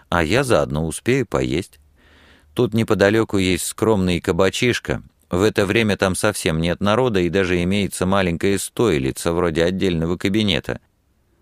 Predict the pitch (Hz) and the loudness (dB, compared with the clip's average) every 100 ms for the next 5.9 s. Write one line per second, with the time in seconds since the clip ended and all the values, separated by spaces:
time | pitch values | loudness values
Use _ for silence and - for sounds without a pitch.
0 | _ _ _ - 160 151 139 113 - 98 | _ _ _ 2 2 2 0 -2 0 0
1 | 110 123 90 117 107 - 87 65 69 - | 2 0 0 0 -2 -2 -4 -2 -4 -4
2 | 67 - _ _ _ _ - 143 120 85 | -10 -12 _ _ _ _ 0 0 2 -2
3 | 65 - _ _ _ _ _ 131 170 156 | -2 -10 _ _ _ _ _ 0 2 2
4 | 135 135 101 - 92 95 95 98 - 90 | 2 0 -2 -6 -4 -2 -2 -2 0 0
5 | 82 82 - - 69 - 65 - | 0 -2 -4 -6 -4 -4 -6 -8